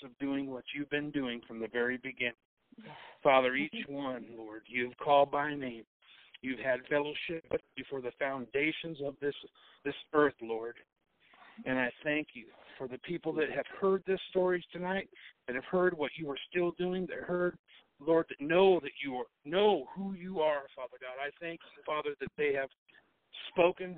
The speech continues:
Speaker 1: have poured into my life, have prophesied over me, Father, that they have prayed protection over me, Father, that they have prayed that the enemy would be exposed,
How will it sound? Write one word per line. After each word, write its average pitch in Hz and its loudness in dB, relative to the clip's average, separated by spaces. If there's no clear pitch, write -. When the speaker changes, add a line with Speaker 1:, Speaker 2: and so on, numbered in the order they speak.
Speaker 1:
have - -8
poured 180 0
into 180 -2
my 170 0
life, 165 -4
have 139 -12
prophesied 170 0
over 170 -8
me, 170 -16
Father, 170 -2
that 147 -12
they 151 -2
have 143 0
prayed 160 2
protection 196 -2
over 185 -8
me, 185 -6
Father, 175 -2
that 147 -14
they 160 -2
have 147 0
prayed 175 0
that 127 -14
the 139 -4
enemy 170 -2
would 160 -6
be 160 0
exposed, 175 -4